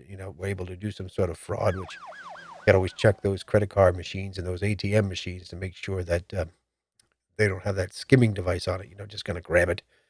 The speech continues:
look at it, make sure it's not a different color where you swipe your, your, your debit or credit card, that kind of thing. I would imagine there is a high upfront cost to these machines, uh, through that company N C R and whatnot,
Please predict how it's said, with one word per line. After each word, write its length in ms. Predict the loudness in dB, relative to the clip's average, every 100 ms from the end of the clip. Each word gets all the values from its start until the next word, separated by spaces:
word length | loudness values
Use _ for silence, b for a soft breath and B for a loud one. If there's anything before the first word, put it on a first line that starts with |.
| _ _ _ _ _ _
look 200 | 2 6
at 160 | 4 4
it, 80 | -2
make 160 | -4
sure 160 | -2 -2
it's 120 | 0
not 100 | -2
a 40 |
different 320 | -2 -4 -6 -8
color 320 | -6 -4 -4
where 160 | -6
you 100 | -6
swipe 340 | -4 0 0 0
your, 100 | -10 -10
your, 220 | -10 -8
your 180 | -10 -4
debit 320 | -2 -2 -2
or 80 | -8
credit 360 | 0 0 0
card, 340 | -2 -2 -2 -8 _ _ _ _ _
that 140 | 2 6
kind 140 | 4
of 100 | 2
thing. 260 | -4 -6 -8 _ _ _ _ _ _ _ _ _ _ _
I 60 | 4
would 80 | 8
imagine 320 | 10 10 8
there 120 | 6
is 140 | 6
a 80 | 2
high 260 | 8 8 8
upfront 400 | 2 2 0 0
cost 400 | 2 6 4 4
to 40 |
these 220 | -12 -10 -8
machines, 580 | -6 -8 -10 -14 -16
uh, 80 | -16 -12
through 180 | -8 -6
that 300 | -6 -6 _
company 360 | -6 -6 -10
N 140 | -12 -12
C 120 | -16 -12
R 200 | -10 -10
and 60 |
whatnot, 380 | -14 -10 -8 -10